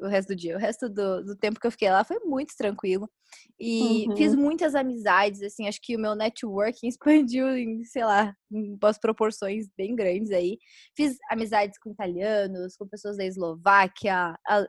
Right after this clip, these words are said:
Speaker 1: tipo, da Alemanha, várias, várias pessoas. E com certeza brasileiros, né? Porque brasileiros estão em todos os lugares.
Speaker 2: Everywhere.
Speaker 1: <laughs>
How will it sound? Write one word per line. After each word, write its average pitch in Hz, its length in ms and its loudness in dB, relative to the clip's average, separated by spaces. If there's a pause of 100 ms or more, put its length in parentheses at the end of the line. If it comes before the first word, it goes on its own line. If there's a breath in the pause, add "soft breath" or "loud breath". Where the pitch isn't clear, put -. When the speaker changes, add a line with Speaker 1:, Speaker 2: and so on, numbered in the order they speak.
(160)
Speaker 1:
tipo, 196 380 -12
da 196 100 2
Alemanha, 190 840 0
várias, 453 360 2
várias - 220 -2
pessoas. 208 460 -6 (300)
E 262 40 -14
com 302 120 0
certeza 240 440 -4
brasileiros, 214 520 -2
né? 220 80 -6
Porque 214 180 -6
brasileiros 220 720 -2
estão 220 320 -6
em 233 40 -4
todos 233 400 -4 (100)
os 233 140 -8
lugares. 190 500 -2 (480 soft breath)
Speaker 2:
Everywhere. 226 720 8
Speaker 1:
<laughs> - 60 -20